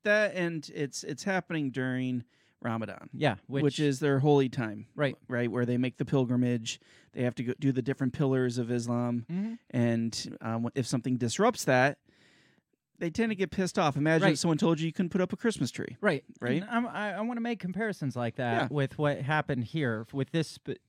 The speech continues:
Speaker 2: specific example here. So it says,
Speaker 1: Yeah.
Speaker 2: "In Jerusalem, twenty-seven days before the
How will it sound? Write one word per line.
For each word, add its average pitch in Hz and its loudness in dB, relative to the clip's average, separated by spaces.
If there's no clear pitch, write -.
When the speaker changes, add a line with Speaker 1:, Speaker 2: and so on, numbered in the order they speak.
Speaker 2:
specific 165 -8
example 135 -4
here. 113 -2
So 160 -4
it 165 -4
says, - 0
Speaker 1:
Yeah. - -6
Speaker 2:
"In 170 0
Jerusalem, 202 0
twenty-seven 240 -4
days 196 -2
before 185 -4
the 156 -4